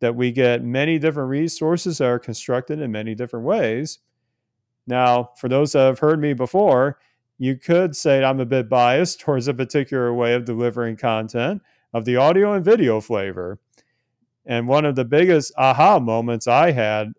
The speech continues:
I would say about two years ago, not too dissimilar to the time that the pandemic started,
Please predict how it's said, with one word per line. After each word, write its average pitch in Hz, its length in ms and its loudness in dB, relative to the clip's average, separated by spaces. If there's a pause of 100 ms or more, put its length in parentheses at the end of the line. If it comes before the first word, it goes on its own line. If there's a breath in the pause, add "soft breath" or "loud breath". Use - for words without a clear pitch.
I 123 80 0
would 120 140 -2
say 135 180 0
about 117 260 0
two - 120 -6
years 131 340 0
ago, 107 480 -4 (560)
not 120 320 0
too 135 300 -4
dissimilar 120 680 -4
to 113 140 -8
the 107 80 -6
time 117 360 -2
that 107 120 -10
the - 80 -20
pandemic 117 600 -2
started, 107 520 -6